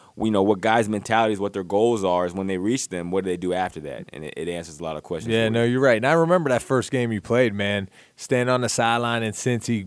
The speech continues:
Speaker 2: bawling,
Speaker 1: Yeah, man.
Speaker 2: crying for the national anthem.
Speaker 1: Yeah,
Speaker 2: I mean, what,
Speaker 1: dude.
Speaker 2: what a moment from Johnstown, P A,
Speaker 1: Yeah.
Speaker 2: to being able to play your first N F L <laughs> game.
Speaker 1: I mean, I, honestly, I mean, I think, and I, and I, t-, and I, you know, like, you know, that when he played, I cry before every game because
Speaker 2: Yeah.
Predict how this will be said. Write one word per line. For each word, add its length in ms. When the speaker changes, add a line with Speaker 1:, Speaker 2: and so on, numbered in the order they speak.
Speaker 2:
bawling, 640
Speaker 1:
Yeah, 460
man. 160
Speaker 2:
crying 440
for 180
the 80
national 520
anthem. 720
Speaker 1:
Yeah, 200
Speaker 2:
I 160
mean, 60
what, 140
Speaker 1:
dude. 160
Speaker 2:
what 140
a 60
moment 460
from 240
Johnstown, 640
P 280
A, 360
Speaker 1:
Yeah. 320
Speaker 2:
to 80
being 200
able 140
to 80
play 140
your 100
first 340
N 100
F 160
L 160
<laughs> 0
game. 540
Speaker 1:
I 60
mean, 200
I, 120
honestly, 460
I 60
mean, 140
I 100
think, 300
and 140
I, 240
and 100
I, 100
t-, 220
and 180
I, 140
you 120
know, 120
like, 160
you 140
know, 220
that 180
when 160
he 80
played, 240
I 140
cry 240
before 240
every 180
game 280
because 420
Speaker 2:
Yeah. 40